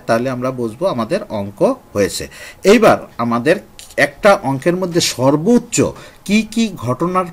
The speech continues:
পরিপ্রেক্ষিতে কি কি জাবেদা লিপিবদ্ধ করতে হবে সেটা আমরা এখন শিখব এবং জানব। এক, যদি অঙ্কের মধ্যে দায় দিকে অর্থাৎ উদ্দীপকের মধ্যে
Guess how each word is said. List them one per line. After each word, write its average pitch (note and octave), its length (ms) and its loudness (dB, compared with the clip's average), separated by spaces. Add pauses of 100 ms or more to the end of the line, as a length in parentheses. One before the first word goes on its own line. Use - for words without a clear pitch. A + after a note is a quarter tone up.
পরিপ্রেক্ষিতে D#3 800 -2
কি F3 220 -8
কি A3+ 140 -4
জাবেদা C#3+ 460 2
লিপিবদ্ধ C3+ 520 -2
করতে G#3+ 380 -2
হবে F3 240 -2
সেটা D#3 400 -4
আমরা D3 260 0
এখন A#3 280 2 (320)
শিখব D3 560 2
এবং D#3+ 360 0 (200)
জানব। D#2+ 400 0 (1300)
এক, C#3+ 260 4 (400)
যদি G#3+ 300 6
অঙ্কের F#3+ 380 2
মধ্যে E3+ 280 0
দায় C3+ 340 4
দিকে D3 260 0
অর্থাৎ G#3 360 2 (280)
উদ্দীপকের F#3 600 -2
মধ্যে G3+ 340 -2